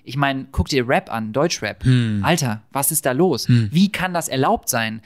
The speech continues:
Speaker 1: dass die Sprache ist einfach voller Rassismus, Sexismus, Homo-, Transphobie? Das ist einfach absurd und
Speaker 2: Hm.
Speaker 1: es wird voll toleriert.
Speaker 2: Kunstfreiheit, ne?
Speaker 1: Ja,
Speaker 2: Das ist halt
Speaker 1: aber
Speaker 2: die Erklärung dann am
Speaker 1: Kunst
Speaker 2: Ende.
Speaker 1: hört halt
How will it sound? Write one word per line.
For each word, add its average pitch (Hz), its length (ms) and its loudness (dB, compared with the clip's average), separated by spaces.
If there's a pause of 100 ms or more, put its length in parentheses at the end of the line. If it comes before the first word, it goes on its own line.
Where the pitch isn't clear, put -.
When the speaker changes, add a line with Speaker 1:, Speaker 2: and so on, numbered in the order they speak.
(160)
Speaker 1:
dass 135 200 -2
die 147 100 -4
Sprache 170 400 -2
ist 131 100 -6
einfach 139 400 -8 (180)
voller 214 720 0 (240)
Rassismus, 208 680 -2 (100)
Sexismus, 208 800 -4 (260)
Homo-, 220 300 4
Transphobie? 214 720 -6 (160)
Das 143 100 -2
ist 160 160 -6
einfach 190 360 -2
absurd 170 520 2
und 131 160 0
Speaker 2:
Hm. 113 140 2 (100)
Speaker 1:
es - 180 -12
wird 202 140 -4
voll - 300 -2
toleriert. 226 500 -2 (220)
Speaker 2:
Kunstfreiheit, 98 560 -6
ne? 127 100 -12 (380)
Speaker 1:
Ja, 143 380 0
Speaker 2:
Das 117 140 2
ist 117 60 4
halt 123 100 6
Speaker 1:
aber 123 120 2
Speaker 2:
die 120 60 2
Erklärung 117 420 -4
dann 98 180 -4
am - 60 -20
Speaker 1:
Kunst 180 420 4
Speaker 2:
Ende. - 140 -6
Speaker 1:
hört 160 180 0
halt 147 160 -6